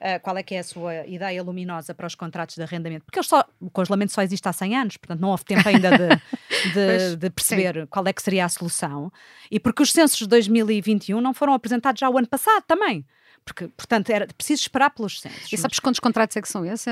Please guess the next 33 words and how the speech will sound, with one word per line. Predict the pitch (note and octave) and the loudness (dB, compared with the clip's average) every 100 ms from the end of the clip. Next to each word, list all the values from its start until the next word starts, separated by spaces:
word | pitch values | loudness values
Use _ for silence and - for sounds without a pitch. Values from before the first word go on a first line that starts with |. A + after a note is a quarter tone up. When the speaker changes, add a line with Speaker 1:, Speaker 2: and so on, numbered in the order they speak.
| G#3 | -6
Speaker 2:
relação | G3+ G3+ G#3+ | -6 -2 -2
Speaker 1:
São | F#3+ | 0
cento | A3+ | -2
e | |
cinquenta | - F#3 D#3 D#3+ | -4 -6 -6 -4
e | |
um | |
mil. | |
Speaker 2:
São | D3+ | -2
cento | D#3+ A3 | 0 0
e | |
cinquenta | C4+ G#3 G3+ G#3 | 0 -2 -2 -2
e | |
um | E3 | -2
mil, | E3 | 0
Speaker 1:
São | D#3+ | 0
Speaker 2:
sim. | C4 | 0
Speaker 1:
cento | F3 | -2
e | |
cinquenta, | D3 - | -4 -4
são | - A4+ D#4+ D3+ - - | -2 -2 -2 -12 -12 -10
dezasseis | A3 E4+ - G3 | -2 0 0 -2
por | - | -4
cento | - G3+ - | -4 -4 -2
do | |
mercado | G3+ G#3+ A3 E3+ | -2 0 -2 -2
de | D#3+ | -4
Speaker 2:
Ainda | |
é | D#3+ E3 | -2 2
Speaker 1:
arrendamento. | C4+ E4+ - D#4 | 2 2 -2 -8
Speaker 2:
muito. | D4+ _ _ _ - | -8 _ _ _ -6
Speaker 1:
Isto, | - - - | -4 -4 -8
isto, | - - | -8 -10